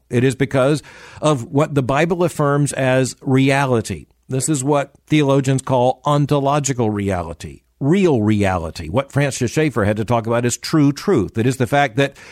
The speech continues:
the world is real because the Creator God made it real, and He made it as it is, and He made us real human beings. He created marriage as a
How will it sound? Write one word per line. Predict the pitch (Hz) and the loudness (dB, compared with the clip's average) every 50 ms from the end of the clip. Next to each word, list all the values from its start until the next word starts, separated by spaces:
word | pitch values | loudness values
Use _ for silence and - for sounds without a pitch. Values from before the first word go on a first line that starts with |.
| - - - | -20 -8 -2
the | - 127 | 0 2
world | 120 131 156 180 185 165 | 2 4 4 4 4 4
is | 151 123 110 | 2 2 0
real | 110 127 170 214 190 120 78 67 69 - - | 0 0 0 2 2 0 0 -2 -6 -8 -6
because | 143 131 - 131 131 135 127 127 - - | -4 -2 0 0 0 0 -2 -4 -6 -4
the | 139 143 | -4 -2
Creator | - - 151 143 139 139 151 | -2 0 0 2 2 0 0
God | 131 135 139 127 127 131 139 - - | 0 0 2 2 2 0 -2 -2 -2
made | - 156 170 185 190 180 151 | -2 0 2 2 2 2 2
it | - - | 0 0
real, | 135 110 98 78 78 76 - _ _ - | 0 0 0 -2 -4 -8 -14 _ _ -2
and | 135 127 135 | 0 2 2
He | 139 | 2
made | 139 143 156 151 | 2 2 2 0
it | 156 147 - _ _ | 0 -2 -6 _ _
as | - 147 151 156 160 - - | -4 -2 0 0 0 0 0
it | 156 151 160 - | 0 2 2 2
is, | 147 160 185 190 - 139 - - - - _ | 0 0 0 0 -2 -4 -8 -14 -18 -12 _
and | - 139 139 139 139 | -2 -2 0 2 2
He | 131 147 151 143 | 2 2 2 2
made | 135 139 151 160 151 | 2 2 2 2 2
us | 151 139 - - | 2 0 0 0
real | 110 120 143 165 170 - | 2 2 4 4 2 2
human | 117 147 160 160 160 156 135 | 0 2 2 2 2 2 2
beings. | 117 170 202 190 147 90 78 80 85 - - _ | 2 0 0 0 -2 -2 -4 -8 -12 -14 -10 _
He | - 131 151 156 | -2 0 0 0
created | - - 143 151 151 156 151 151 143 123 | 0 0 0 2 2 2 2 2 0 0
marriage | 151 170 190 170 147 147 151 - | 0 2 2 2 2 0 0 -2
as | - - 143 143 143 127 - | -2 -2 0 0 0 0 -2
a | 147 151 147 147 147 | -2 0 0 0 0